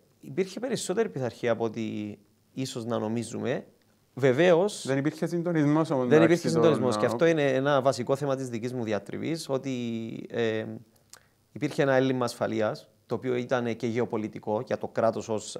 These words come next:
Speaker 1: ε, ως κυρίαρχο, ως κυρίαρχο δρόντα και κοινωνιολογικό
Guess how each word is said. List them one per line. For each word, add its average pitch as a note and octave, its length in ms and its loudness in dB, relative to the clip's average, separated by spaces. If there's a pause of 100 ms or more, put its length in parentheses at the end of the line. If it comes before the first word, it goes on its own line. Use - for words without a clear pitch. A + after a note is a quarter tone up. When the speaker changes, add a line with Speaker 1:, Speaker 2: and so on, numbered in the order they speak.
Speaker 1:
ε, A2 320 -2
ως A2 320 -6
κυρίαρχο, A2 840 -2
ως A#2 100 -14
κυρίαρχο G#2+ 400 -6
δρόντα G#2+ 400 -6 (400)
και G3+ 380 2
κοινωνιολογικό C3+ 960 -2